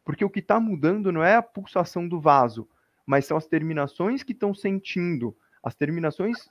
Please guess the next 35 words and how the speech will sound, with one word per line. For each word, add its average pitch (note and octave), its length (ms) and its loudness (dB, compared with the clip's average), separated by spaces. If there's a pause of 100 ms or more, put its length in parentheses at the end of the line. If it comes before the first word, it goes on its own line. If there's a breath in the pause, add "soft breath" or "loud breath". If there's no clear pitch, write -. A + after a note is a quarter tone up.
(120)
ficam F#3 320 -4
extremamente A3 1080 0
sensíveis G3 1200 -2 (100)
durante C#3+ 340 0
a C#3 60 0
crise C3+ 260 -2
de B2+ 80 -8
enxaqueca. - 540 -4 (360)
Então, C#3+ 160 0
você E3 200 -2
tem G#3 140 2
um B3 160 -2
nervo E3+ 480 6
em C#3 60 -4
especial, C3+ 640 2
que - 140 -4
é C3+ 40 6
o C3 40 -2
principal C#3+ 640 -2
nervo D3 360 2
envolvido A#2+ 480 -4
na A#2 80 -6
enxaqueca, D3 420 -2
que - 60 -8
a C3+ 40 -2
gente B2+ 80 -6
chama D3 140 -4
de C#3+ 80 -6
nervo D3 260 -2
trigêmeo. C3 720 0 (440)
Esse D#3+ 340 4
nervo D3 360 2
fica D3+ 260 0
tão A#3+ 340 0
ativado C3+ 840 2